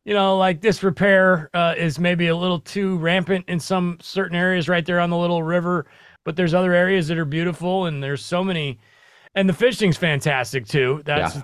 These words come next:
Speaker 1: that's something there. You know, you can, you got trout fishing right there on the little river, and then, and of course you've, uh, float the river. There's several companies right there at the split, the three twenty-one, where,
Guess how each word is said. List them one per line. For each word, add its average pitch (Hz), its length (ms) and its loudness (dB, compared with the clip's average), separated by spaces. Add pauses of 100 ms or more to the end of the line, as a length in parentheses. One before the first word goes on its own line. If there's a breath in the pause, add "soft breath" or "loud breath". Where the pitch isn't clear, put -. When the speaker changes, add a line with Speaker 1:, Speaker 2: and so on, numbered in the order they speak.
Speaker 1:
that's 147 240 -2
something 143 420 -2
there. 135 240 -2
You 139 100 -4
know, 135 80 -4
you 139 160 -4
can, 131 180 -8
you 135 80 -8
got 131 200 -6
trout 143 260 -2
fishing 143 320 -6
right 131 220 -2
there 135 160 -2
on 127 100 -2
the 127 120 -6
little 127 240 -4
river, 127 480 -4 (360 loud breath)
and 127 220 -6
then, 127 240 -4
and 143 140 -2
of 139 60 -4
course 156 280 0
you've, 135 140 -4 (260)
uh, 131 380 -2
float 160 320 0
the 147 80 0
river. 139 260 2
There's 135 180 0
several 160 280 0
companies 143 480 -2
right 135 200 -2
there 135 220 0
at 131 220 -2
the 127 80 -8
split, 151 460 -2
the 131 80 -10
three 151 200 -6
twenty-one, 143 540 -2
where, 123 240 -4